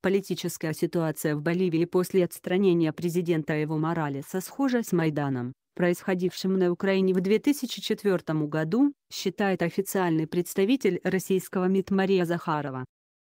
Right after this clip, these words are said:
После того, как оппозиция в Боливии заявила о массовых нарушениях на выборах двадцатого октября,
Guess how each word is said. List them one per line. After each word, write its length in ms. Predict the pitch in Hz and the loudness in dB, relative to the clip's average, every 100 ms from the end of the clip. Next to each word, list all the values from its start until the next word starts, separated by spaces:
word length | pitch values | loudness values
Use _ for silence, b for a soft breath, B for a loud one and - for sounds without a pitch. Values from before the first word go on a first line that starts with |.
| _ | _
После 300 | - 208 202 | 0 2 2
того, 320 | 190 196 190 170 | 0 0 0 -2
как 180 | 160 | -4
оппозиция 640 | 160 160 170 175 165 175 165 | -4 -2 0 0 0 -2 -2
в 60 | |
Боливии 420 | 165 175 220 208 214 | 0 0 2 2 0
заявила 520 | 185 202 208 233 196 | 0 0 2 2 2
о 60 | |
массовых 460 | 175 170 - 180 - | 2 0 -2 -6 -2
нарушениях 720 | 180 180 190 277 269 220 196 | -2 0 -2 2 2 2 0
на 140 | 185 180 | 0 2
выборах 380 | 202 175 165 | 2 2 0
двадцатого 580 | 160 165 - 160 151 165 | 0 -2 -2 -4 -2 -2
октября, 560 | 175 - 202 185 151 | -2 -2 -2 0 -2